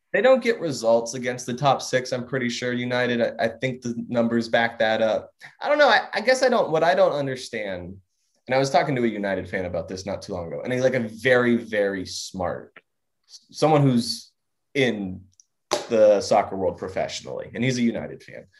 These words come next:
And he's like, "There's just no identity. Like, it's the club he supports, and he likes Ole, but he wishes that, like, Ole provided this identity for Manchester United. Like, you know what to expect,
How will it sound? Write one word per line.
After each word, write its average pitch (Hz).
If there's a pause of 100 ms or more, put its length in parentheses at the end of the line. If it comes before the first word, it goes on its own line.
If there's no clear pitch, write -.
(360)
And 135
he's 135
like, 156
"There's 254
just 277
no 247
identity. 180 (140)
Like, 127
it's 165
the 180
club 165
he 165
supports, - (560)
and 120
he 156
likes 185
Ole, 113 (600)
but 151
he 170
wishes 214
that, 165
like, 123
Ole 139
provided 113
this 113
identity 104
for 95
Manchester 98
United. 92
Like, 101
you 139
know 147
what -
to 139
expect, -